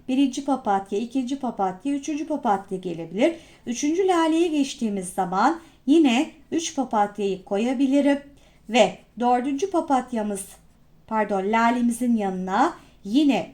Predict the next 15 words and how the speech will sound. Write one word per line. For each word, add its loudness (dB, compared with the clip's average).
üç -8
papatya -2
gelir 4
ve 4
beşinci 2
lalemin 0
yanına 2
yine 4
üç -2
papatya -2
geleceği -4
için -2
bakın 0
saydığınız 2
zaman 4